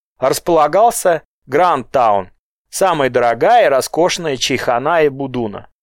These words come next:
При виде дяди Укхара швейцар склонился в три погибели, всем видом показывая, что ждал этих гостей уже много лет, каждый день вглядываясь вдаль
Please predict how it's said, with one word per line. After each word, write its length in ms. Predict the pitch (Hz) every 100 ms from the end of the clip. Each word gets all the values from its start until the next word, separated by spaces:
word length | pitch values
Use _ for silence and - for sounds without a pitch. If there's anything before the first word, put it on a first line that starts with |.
| _ _ -
При 180 | - 220
виде 260 | 254 214
дяди 420 | 165 170 208 185
Укхара 600 | 180 - - 139 175 196
швейцар 600 | 175 - 165 - 170 185
склонился 600 | 170 - 170 165 196 - 175
в 80 |
три 160 | - 175
погибели, 720 | 165 170 131 139 170 156 139
всем 280 | 131 - 147
видом 300 | 135 139 127
показывая, 800 | 131 117 127 156 170 147 156 143 _ -
что 380 | - - 247 226
ждал 580 | - 147 220 233 190
этих 300 | 185 175 147
гостей 520 | 127 139 135 - 233 208
уже 220 | 143 156
много 360 | 131 143 131
лет, 280 | 120 107 - _ _ -
каждый 480 | 170 262 208 214
день 380 | 185 165 180 147
вглядываясь 920 | 113 127 135 202 226 202 202 196 165
вдаль 640 | 123 117 117 135 165 180